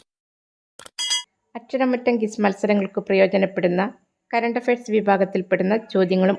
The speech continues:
ഉത്തരങ്ങളും. അക്ഷരമുറ്റം ക്വിസ് മത്സരവുമായി ബന്ധപ്പെട്ട് നിരവധി വീഡിയോകൾ നമ്മുടെ ചാനലിലുണ്ട്. അതിൻ്റെ ലിങ്ക് താഴെ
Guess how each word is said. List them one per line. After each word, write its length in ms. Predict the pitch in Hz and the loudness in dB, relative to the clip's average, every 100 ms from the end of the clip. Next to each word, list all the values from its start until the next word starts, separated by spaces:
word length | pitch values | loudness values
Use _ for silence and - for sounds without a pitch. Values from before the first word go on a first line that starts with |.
| - | -4
ഉത്തരങ്ങളും. 480 | 180 185 175 175 175 - _ _ _ _ _ _ 220 | -4 -2 0 0 -2 -6 _ _ _ _ _ _ -18
അക്ഷരമുറ്റം 520 | - 247 254 247 247 | -2 0 0 0 0
ക്വിസ് 200 | 220 226 226 | 0 -2 -4
മത്സരവുമായി 540 | 214 214 214 214 208 196 | -4 -2 2 4 4 2
ബന്ധപ്പെട്ട് 440 | 196 202 196 214 247 | 0 -2 -2 -2 0
നിരവധി 340 | 208 214 233 240 | 0 2 2 4
വീഡിയോകൾ 320 | 220 208 208 202 | 4 6 4 4
നമ്മുടെ 220 | 202 196 196 | 4 2 4
ചാനലിലുണ്ട്. 500 | 196 196 185 185 214 - 190 | 2 2 2 0 0 -2 -4
അതിൻ്റെ 240 | 196 196 185 | -2 0 0
ലിങ്ക് 180 | 185 214 | -2 0
താഴെ 200 | 190 190 | 0 0